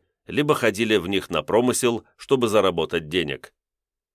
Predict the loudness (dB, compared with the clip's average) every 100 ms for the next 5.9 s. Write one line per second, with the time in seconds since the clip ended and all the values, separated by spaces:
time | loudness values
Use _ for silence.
0 | _ _ _ _ _ _ -4 0 2 2
1 | 2 2 2 2 2 2 2 4 4 2
2 | 0 -2 -2 2 0 2 0 2 0 0
3 | -2 -4 0 0 0 -6 -4 -2 -2 0
4 | 2 0 0 -2 -2 0 -2 0 -2 -4
5 | -4 -6 -2 0 2 0 -2 -6 -10